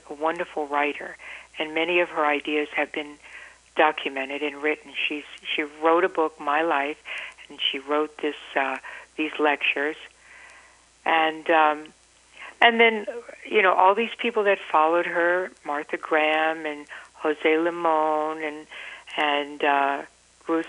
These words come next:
Saint Denis, and they were all inspired, these great artists were all inspired by Isadora.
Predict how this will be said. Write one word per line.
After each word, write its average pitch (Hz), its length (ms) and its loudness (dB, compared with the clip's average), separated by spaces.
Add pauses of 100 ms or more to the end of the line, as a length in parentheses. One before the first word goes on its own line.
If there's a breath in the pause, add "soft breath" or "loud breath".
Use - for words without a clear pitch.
Saint 170 260 2
Denis, 151 400 2 (760 loud breath)
and 165 160 -2
they 165 100 6
were 160 140 4
all 202 300 8
inspired, 147 640 0
these 147 180 -6
great 151 240 0
artists 151 340 -2
were 160 120 0
all 156 200 2
inspired 147 520 -4
by 147 140 -4
Isadora. 143 640 -8